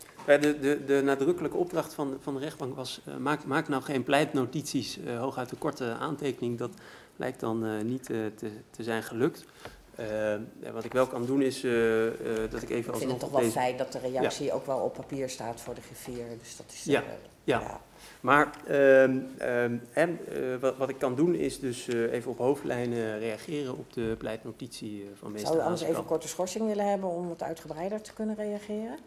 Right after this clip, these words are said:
Speaker 1: Ehm, nou, eh, eh, meer het punt wat ik wil maken is, hè, als we heel microscopisch op, op al deze, eh, verwijzingen en noem maar op, eh, willen reageren, dan, dan vergt dat natuurlijk iets, iets anders. Eh, dan zou je daar schriftelijk op, eh, willen reageren.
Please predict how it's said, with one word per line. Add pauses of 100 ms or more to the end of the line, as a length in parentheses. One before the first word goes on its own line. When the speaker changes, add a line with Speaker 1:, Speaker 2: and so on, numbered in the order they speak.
Speaker 1:
Ehm, (100)
nou,
eh,
eh,
meer
het
punt
wat
ik
wil
maken
is,
hè,
als
we
heel
microscopisch
op,
op
al
deze, (460)
eh,
verwijzingen
en
noem
maar
op,
eh, (140)
willen
reageren,
dan,
dan
vergt
dat
natuurlijk
iets,
iets
anders. (580)
Eh, (340)
dan
zou
je
daar
schriftelijk
op,
eh, (240)
willen
reageren.